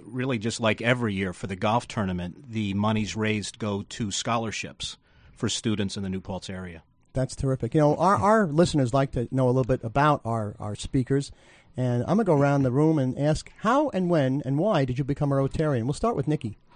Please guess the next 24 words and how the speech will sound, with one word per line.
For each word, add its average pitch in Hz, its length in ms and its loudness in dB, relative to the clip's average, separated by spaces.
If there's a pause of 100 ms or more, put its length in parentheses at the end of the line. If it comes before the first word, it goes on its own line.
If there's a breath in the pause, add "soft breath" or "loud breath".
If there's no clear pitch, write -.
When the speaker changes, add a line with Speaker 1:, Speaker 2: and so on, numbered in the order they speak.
Speaker 3:
Oh, - 380 -8
yeah. 117 120 -10
Speaker 2:
Nikki 170 200 2
Weaver 151 220 6
from 123 180 0
Red 131 140 4
Hook. 107 120 0 (200 loud breath)
Speaker 3:
How 214 320 8
I 233 100 8
became, 175 580 4 (120)
I 240 160 8
was 320 180 6
away, 180 720 4 (400 soft breath)
um, 151 960 -6 (480)
in 185 140 0
Hawaii, 180 460 0
I 147 120 -2
believe. 139 480 -6 (500 loud breath)
And, 185 640 2
uh, 160 180 -4
when 196 160 0
I 254 120 4
came 240 260 4
back, 160 480 0